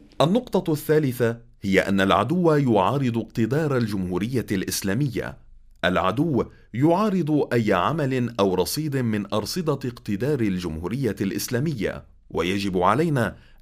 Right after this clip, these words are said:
أن نسعى على الرغم من إرادة العدو لزيادة عوامل الاقتدار داخل الجمهورية الإسلامية،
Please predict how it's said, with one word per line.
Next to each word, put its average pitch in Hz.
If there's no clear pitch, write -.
أن 156
نسعى 165
على 120
الرغم 135
من 110
إرادة 117
العدو 101
لزيادة 110
عوامل 151
الاقتدار 123
داخل 127
الجمهورية 92
الإسلامية، 104